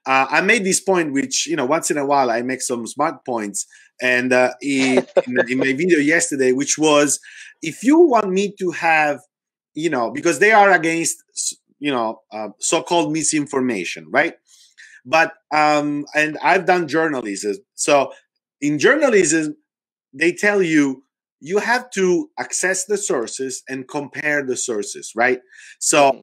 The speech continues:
Speaker 1: since all these videos allow you to have suggested videos, right? So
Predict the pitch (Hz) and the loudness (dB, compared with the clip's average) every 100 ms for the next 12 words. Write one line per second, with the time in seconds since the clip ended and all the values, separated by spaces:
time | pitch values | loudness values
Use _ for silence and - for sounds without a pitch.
0 | _ 262 370 - - 190 214 180 185 139 | _ 0 0 0 2 4 4 2 -2 -4
1 | 160 170 175 175 170 - 131 135 147 165 | -2 4 4 4 0 -4 -4 2 4 4
2 | 156 143 160 160 - 147 147 151 - _ | 2 -2 -2 -4 -4 2 4 2 -2 _
3 | - 156 147 - 151 139 185 175 - 120 | -4 0 0 0 -2 0 0 0 -2 -6
4 | 104 92 87 82 117 151 - _ _ _ | -6 -8 -8 -4 0 0 -2 _ _ _
5 | _ - - 156 139 - | _ -8 2 4 4 0